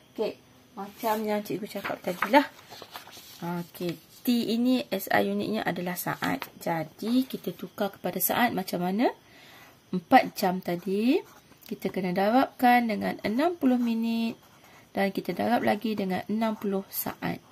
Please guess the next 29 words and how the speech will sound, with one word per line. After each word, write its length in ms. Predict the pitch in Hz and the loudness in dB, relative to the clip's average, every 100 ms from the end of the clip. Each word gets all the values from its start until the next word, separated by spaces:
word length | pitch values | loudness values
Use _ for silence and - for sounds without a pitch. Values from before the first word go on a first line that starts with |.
| - - - - | -20 -20 -20 -4
Sebab 200 | 196 - | 0 0
kita 240 | 196 202 | 0 -2
nak 120 | 196 - | -2 -2
tukarkan 320 | - 196 190 | -2 0 -2
kepada 400 | 185 - 208 330 - | 0 2 6 6 4
saat. 400 | - - 160 170 - - - - - - _ | -6 -4 -4 -6 -10 -20 -20 -20 -20 -20 _
Okey, 280 | - 190 - - - - - | 0 0 -2 -12 -20 -20 -6
jadi 240 | 190 208 240 | -4 0 0
kita 280 | 202 196 | 0 0
boleh 160 | 180 185 | 0 -2
tekan 400 | - 190 226 202 | -2 0 4 4
kalkulator. 800 | 196 175 175 170 165 175 185 311 - - - - - - - - - - _ _ _ - _ - - - - | 2 -6 -2 -4 -4 -2 0 0 -4 -20 -20 -20 -20 -10 -4 -4 -6 -20 _ _ _ -20 _ -20 -20 -20 -20
Okey, 280 | - 208 196 | -6 0 0
kita 120 | 202 | 0
tengok 320 | 190 202 220 208 | 0 2 2 2
dulu 280 | 202 247 - | 4 4 2
empat 480 | 220 - 254 - | 0 6 8 8
darab 240 | 208 208 208 | 4 2 2
dengan 240 | 202 208 202 | 0 0 2
enam 160 | 240 247 | 2 4
puluh 320 | 240 233 247 - - - | 2 4 2 -2 -16 -4
darab 200 | 214 220 | -2 0
dengan 240 | 208 196 | 0 0
enam 220 | - 208 226 | 0 0 -2
puluh. 360 | - 202 277 - - - | 0 2 2 0 -20 -20
So, 200 | - 226 | -6 -2
hasilnya 480 | 226 208 - 214 233 | 0 -2 0 0 -2
kita 240 | - 190 | -2 -2
dapat 360 | 196 196 294 370 | 0 4 6 6